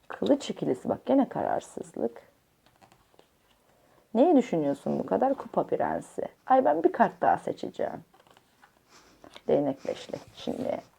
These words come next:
direkt anlatıyorum arkadaşlar. Bu kişinin bu kadar kararsız olmasının sebebini söyleyeyim. Şimdi o kadar çok kararsızlık var ki burada. Ee, ha, şuradan da seçeceğim.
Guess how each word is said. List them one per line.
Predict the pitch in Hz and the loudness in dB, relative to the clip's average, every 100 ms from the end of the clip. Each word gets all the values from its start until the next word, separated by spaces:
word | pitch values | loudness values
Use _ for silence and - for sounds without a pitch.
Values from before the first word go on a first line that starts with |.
| - | -6
direkt | - - - - | -4 -4 -6 -6
anlatıyorum | 151 151 143 - 127 110 | -4 -4 -6 -4 -2 -2
arkadaşlar. | 95 - - - - 254 - - - - - - | -4 -6 -6 -6 -6 -8 -8 -18 -18 -20 -20 -10
Bu | 269 277 | -2 0
kişinin | 302 - 370 320 262 269 269 | 0 -2 0 4 4 6 6
bu | 311 | 4
kadar | 320 311 262 285 | 6 8 8 8
kararsız | 285 247 247 254 247 294 | 4 6 8 6 4 2
olmasının | 277 254 254 254 254 262 269 | 8 8 10 6 4 4 4
sebebini | 285 - 233 233 240 302 | 4 6 8 8 8 6
söyleyeyim. | 294 214 160 135 80 78 - - _ _ _ _ _ _ _ _ _ _ _ _ - | 8 10 10 8 4 2 -4 -12 _ _ _ _ _ _ _ _ _ _ _ _ -8
Şimdi | 165 | -4
o | |
kadar | 151 185 180 | 4 6 6
çok | 190 190 | 2 -2
kararsızlık | 185 170 170 202 202 - | -2 -2 -2 -4 -4 -2
var | 339 | -4
ki | - 160 | -6 -6
burada. | 92 - - - - - - - - - | -6 0 0 -2 -10 -20 -20 -20 -20 -8
Ee, | - 147 147 - | -2 0 -2 -4
ha, | - 208 180 | 0 0 2
şuradan | - 196 185 147 | -2 0 0 0
da | |
seçeceğim. | - 95 - 135 214 | -6 -6 -8 -4 -4